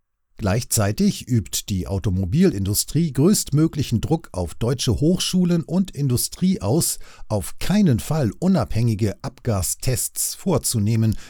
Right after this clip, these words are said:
die den Skandal ausweiten könnten. Kritiker wie die Deutsche Umwelthilfe werden derweil mit komplett geschwärzten Dokumenten ruhig gestellt. Man verhöhnt die Öffentlichkeit lieber,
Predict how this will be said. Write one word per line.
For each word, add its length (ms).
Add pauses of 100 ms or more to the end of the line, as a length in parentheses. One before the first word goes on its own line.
(140)
die 80
den 160
Skandal 520
ausweiten 600
könnten. 540 (1080)
Kritiker 640
wie 100
die 140
Deutsche 380
Umwelthilfe 1040
werden 320
derweil 600
mit 260
komplett 540
geschwärzten 800
Dokumenten 600
ruhig 400
gestellt. 560 (440)
Man 220
verhöhnt 640
die 120
Öffentlichkeit 680
lieber, 360